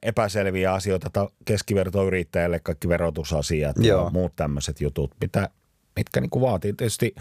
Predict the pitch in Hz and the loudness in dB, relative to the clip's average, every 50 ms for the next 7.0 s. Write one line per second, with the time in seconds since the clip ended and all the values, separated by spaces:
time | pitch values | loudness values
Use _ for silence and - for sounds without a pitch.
0 | - - - 123 131 120 104 - 120 117 113 107 - - 120 120 - _ - 104 | -6 0 2 2 2 2 -2 -4 -4 -4 -4 -4 -2 -2 -2 -2 -2 _ -4 -6
1 | - _ - 110 - 117 104 101 101 95 107 104 107 107 110 110 - 113 107 98 | -2 _ -2 -2 0 2 2 2 2 0 0 0 0 0 0 0 0 0 0 0
2 | 90 95 87 80 90 85 85 80 78 - 90 87 87 82 - - 127 123 117 95 | 0 0 0 2 2 2 2 2 0 0 0 0 0 0 2 4 4 4 6 4
3 | 87 101 95 90 92 87 87 87 85 85 78 - - 90 92 98 98 - 98 95 | 4 4 2 2 0 -2 0 0 0 -2 -2 -4 -4 -2 -2 -2 -2 -2 -2 -2
4 | - 107 104 104 101 - - - 95 95 101 107 - 90 80 - - 78 67 65 | 0 0 2 2 0 0 0 0 0 2 0 0 0 -2 -2 0 0 0 0 0
5 | 67 65 - 65 64 - - - - 110 104 95 87 87 95 - _ _ _ _ | -2 -4 -2 -2 -4 -4 -2 2 4 6 6 6 4 2 -2 -6 _ _ _ _
6 | _ _ _ _ _ - 165 165 156 160 143 139 151 156 151 135 123 127 123 - | _ _ _ _ _ 4 4 4 4 4 4 4 4 2 2 2 2 2 2 4